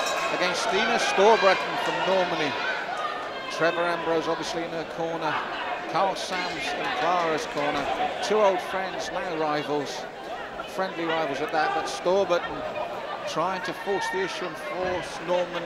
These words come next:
back, but she's having none of it. I spoke to her at a previous show and she said she's trained so hard for this with her coach and feels a different fighter and wants to prove it tonight. It's a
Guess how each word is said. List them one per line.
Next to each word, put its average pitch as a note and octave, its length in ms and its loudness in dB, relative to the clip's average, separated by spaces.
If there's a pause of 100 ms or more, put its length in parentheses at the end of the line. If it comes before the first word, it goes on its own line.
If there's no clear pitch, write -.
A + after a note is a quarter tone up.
back, F3+ 220 0
but E3+ 180 0
she's G3 140 -4
having F3 220 -2
none F3+ 200 -2
of D#3+ 80 -4
it. D#3+ 140 0 (180)
I - 60 -2
spoke F3+ 260 -2
to - 200 -2
her F3+ 280 0 (440)
at D#4+ 60 0
a D#4+ 40 -2
previous G3 500 -2
show F#3+ 160 0
and F3+ 80 -2
she - 120 -4
said F3+ 200 -4
she's F#3 160 -6
trained - 300 -6
so G#3 260 -2
hard G3 260 -4
for D#3+ 140 -6
this D#3 400 -4 (480)
with D#3 140 -2
her D#3+ 100 -4 (140)
coach D#3+ 400 -6
and D#3 100 -8
feels F#3+ 320 -4
a D#3+ 180 -8
different F#3 320 -8
fighter F3+ 540 -10
and C#3+ 160 -10
wants D#3 220 -10
to - 80 -12
prove D3+ 340 -8
it - 260 -12 (600)
tonight. C3 580 -8 (360)
It's - 100 -8
a C3 60 -2